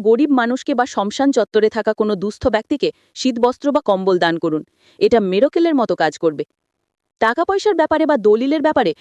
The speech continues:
নিজের আত্মীয়কেও এই মাসে অন্ধের মতো বিশ্বাস করবেন না। সিগনেচার করার আগে দশ বার ভাবুন। ভিডিও শেষে আপনাদের একটা কথাই বলবো,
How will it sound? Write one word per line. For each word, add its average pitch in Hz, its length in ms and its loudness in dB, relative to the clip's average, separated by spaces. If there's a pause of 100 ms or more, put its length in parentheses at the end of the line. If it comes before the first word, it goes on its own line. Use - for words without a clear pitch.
(180)
নিজের 233 300 2
আত্মীয়কেও 294 540 0
এই 302 120 2
মাসে 254 220 -2
অন্ধের 214 300 0
মতো 208 200 0
বিশ্বাস 196 340 -2
করবেন 165 280 2
না। 160 80 -6 (180)
সিগনেচার 196 420 -2
করার 190 260 2
আগে 196 180 0
দশ 185 340 0
বার 185 160 2
ভাবুন। 156 280 -2 (520)
ভিডিও 269 260 2
শেষে 320 280 -4
আপনাদের 302 300 2
একটা 269 260 0
কথাই 269 280 0
বলবো, 262 240 2